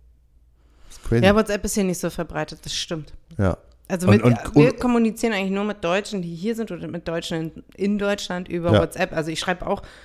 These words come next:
Speaker 2: allen von der Schule, von den, äh, Müttern von Freda immer nur alle eine S M S.
Speaker 1: Mhm.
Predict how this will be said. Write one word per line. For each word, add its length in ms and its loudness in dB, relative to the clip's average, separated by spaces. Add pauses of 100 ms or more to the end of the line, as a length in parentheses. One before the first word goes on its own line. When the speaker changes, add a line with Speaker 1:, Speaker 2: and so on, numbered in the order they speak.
(200)
Speaker 2:
allen 300 2
von 160 -4
der 160 -4
Schule, 540 0 (760)
von 320 -2
den, 240 0
äh, 160 -6
Müttern 460 0
von 240 -6
Freda 380 -2
immer 240 0
nur 200 -2
alle 300 -4
eine 220 -4
S 120 -12
M 120 -8
S. 240 -14
Speaker 1:
Mhm. 260 6